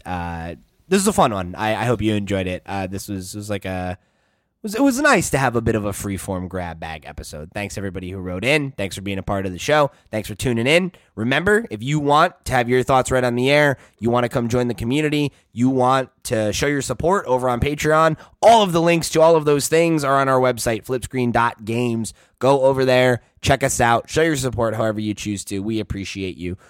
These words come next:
Go get some perks and goodies on the Patreon, like one more thing, or archives of our Twitch streams, Wednesdays and Thursdays, all kinds of good stuff. Uh, but however you choose to show your support, we appreciate you.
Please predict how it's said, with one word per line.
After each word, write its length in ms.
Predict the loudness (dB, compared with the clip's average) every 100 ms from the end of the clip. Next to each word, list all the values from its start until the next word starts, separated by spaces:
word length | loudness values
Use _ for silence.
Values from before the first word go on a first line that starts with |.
| 0
Go 120 | 2
get 160 | 2 0
some 140 | 0
perks 240 | -2 -2 -2
and 100 | 0
goodies 260 | 0 -2
on 120 | -4
the 80 | -6
Patreon, 560 | -6 -8 -8 -6 -6 -8
like 180 | -8 -4
one 160 | -2
more 240 | 0 -2 -2
thing, 400 | -4 -4 -6 -10 _ -10
or 100 | -4
archives 460 | -2 -2 -2 -2
of 100 | -2
our 80 | -4
Twitch 280 | -4 -6 -6
streams, 520 | -6 -6 -4 -6 -6
Wednesdays 380 | -6 -4 -4 -6
and 100 | -6
Thursdays, 520 | -6 -6 -4 -4 -4 -8 _ -2
all 140 | 0 2
kinds 260 | 0 -4
of 40 | -8
good 160 | -16
stuff. 320 | -18 -20 _ _ _ _ -8
Uh, 140 | -4
but 140 | -2 0
however 260 | 2 0
you 120 | -2 -6
choose 440 | -2 -2 -2 -6
to 140 | -10 -6
show 80 |
your 100 | -6
support, 420 | -6 -8 -8 -8 -8
we 160 | -2 -2
appreciate 540 | 0 -4 -6 -8 -10
you. 240 | -10 -12